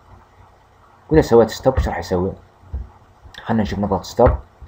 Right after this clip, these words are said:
أول ما أضغط ستوب، نجي نشوف، آه، اللوجيك على الترانزستورز. بالنسبة لل، آه، ال بي إم بي عطاه اللوجيك وان، لأنه قلنا اللوجيك وان راح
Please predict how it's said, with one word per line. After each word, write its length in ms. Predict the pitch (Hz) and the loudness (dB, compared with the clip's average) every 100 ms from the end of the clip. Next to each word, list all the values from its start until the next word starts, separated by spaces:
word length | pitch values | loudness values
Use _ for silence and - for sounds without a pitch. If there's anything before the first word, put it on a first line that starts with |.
| - _ _ - - _ - - _ _ _ - - - - - - - - - - - _ - - _ _ _ _ - - 123 | -20 _ _ -18 -18 _ -20 -20 _ _ _ -20 -20 -20 -20 -12 -2 -2 -4 -14 -20 -20 _ -20 -20 _ _ _ _ -20 -2 6
أول 180 | 123 | 6
ما 80 | 113 | 8
أضغط 200 | 123 110 | 4 4
ستوب، 400 | - - 165 170 - - | 2 4 2 2 -4 -4
نجي 160 | 139 117 | -4 -4
نشوف، 300 | 101 139 139 - 92 | 0 0 0 -2 0
آه، 180 | 92 92 | 0 -2
اللوجيك 500 | 92 110 113 113 76 | 2 2 2 0 -2
على 420 | 90 92 87 82 - - _ _ - _ _ - _ _ - | -2 0 -2 -4 -12 -20 _ _ -20 _ _ -20 _ _ -16
الترانزستورز. 800 | - 98 92 226 - 147 - - - - - - - | -4 -2 -2 -2 0 0 -4 -14 -18 -20 -20 -20 -14
بالنسبة 500 | 104 113 151 160 135 | -4 0 0 0 2
لل، 400 | 117 110 104 98 98 | 2 2 0 2 2
آه، 520 | 92 90 82 - 90 | 2 2 0 -4 -8
ال 40 | |
بي 260 | 92 151 143 | -4 0 2
إم 60 | |
بي 360 | 127 160 190 208 - - - - | 2 0 0 0 -8 -18 -20 -6
عطاه 280 | - - 143 | -2 6 6
اللوجيك 420 | 110 123 107 - | 6 4 2 0
وان، 200 | 104 87 | 0 2
لأنه 200 | 90 113 | 0 0
قلنا 160 | 117 110 | 0 2
اللوجيك 340 | 107 110 107 | 4 2 2
وان 100 | 131 | 2
راح 320 | 104 - - | 2 0 -4